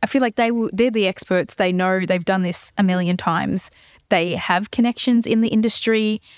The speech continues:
that they can recommend. So it's like taking that stress away, but also saving you a lot of time as well.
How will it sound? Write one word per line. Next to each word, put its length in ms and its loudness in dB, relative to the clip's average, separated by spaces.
that 240 0
they 160 2
can 180 0
recommend. 720 0
So 160 -2
it's 140 -4
like 180 0
taking 260 2
that 160 -2
stress 240 -2
away, 180 0
but 160 -2
also 240 -4
saving 540 -2
you 380 0
a 60 2
lot 180 0
of 100 -2
time 360 0
as 140 -6
well. 320 0